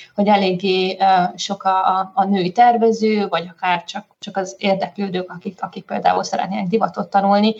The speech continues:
Öm, és nagyon sok statisztikát nézünk a cégemmel abban, hogy nagyjából megállapítsuk, hogy kik fogják egyáltalán a termékeinket fogyasztani, és hasonlók, és, és nyilván nagyon sokszor olyan statisztika,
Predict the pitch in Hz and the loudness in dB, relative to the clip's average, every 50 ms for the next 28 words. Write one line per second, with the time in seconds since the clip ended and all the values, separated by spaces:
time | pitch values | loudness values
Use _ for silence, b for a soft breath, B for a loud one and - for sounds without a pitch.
0 | B B B B B B B - 220 214 214 214 214 214 196 208 214 214 214 - | B B B B B B B 0 2 4 4 4 2 2 2 2 0 0 0 0
1 | - 247 262 269 220 202 - 170 - - - 220 202 - 214 - - - 202 - | 0 2 2 2 2 0 -2 -6 -8 -6 -6 -6 -6 -4 -6 -8 -8 -10 -6 -2
2 | 180 170 170 180 202 196 185 190 196 185 180 175 - 196 202 190 180 190 185 185 | -2 -2 -2 -2 -4 -6 -6 -6 -8 -8 -10 -10 -8 -6 -6 -4 -4 -4 -2 0
3 | 180 175 175 175 175 175 175 - - - - - - 170 - - 196 190 196 190 | 0 0 2 2 0 0 -4 -8 -8 -4 0 0 0 2 2 2 0 0 0 -2
4 | 196 185 196 196 185 190 185 180 185 185 190 190 190 170 170 180 175 196 - - | -4 -4 -4 -2 -2 -2 0 0 0 0 0 0 2 2 0 0 -2 -4 -8 -14
5 | - - 185 185 185 B B B B B _ _ - - 285 - - - - - | -10 -6 -6 -6 -6 B B B B B _ _ -4 -2 -2 -2 -2 -6 -16 -4
6 | - - 220 208 214 196 185 196 196 180 190 180 175 - 185 180 175 180 175 175 | 0 0 2 4 4 2 2 0 0 2 2 2 2 0 0 0 2 2 2 0
7 | 175 175 - _ _ _ _ - - 208 196 180 202 196 202 196 196 - 196 185 | -2 -4 -10 _ _ _ _ -4 -2 0 2 2 2 4 2 2 0 -2 -2 -2
8 | 175 175 175 - 208 190 190 180 175 - - 202 196 196 190 190 190 185 170 175 | -2 -4 -4 -4 -4 -4 -2 -4 -4 -2 0 0 0 0 0 -2 -2 -2 -2 -4
9 | - - 185 202 - - 202 202 208 208 208 208 220 208 - - - - 202 175 | -4 -4 -4 -4 -2 -2 0 0 0 0 0 0 -2 -2 -4 -6 -6 -6 -6 -2
10 | - 220 214 214 202 190 196 202 196 190 196 - - - - - - 190 196 185 | 0 0 2 4 2 4 4 2 0 0 -2 -4 -6 -6 -6 -6 -4 -2 -2 -2
11 | 190 185 - - 208 - 208 - - 220 202 - - 185 190 190 190 | -2 -2 -4 -4 -4 -4 -8 -10 -10 -10 -4 0 2 2 2 2 0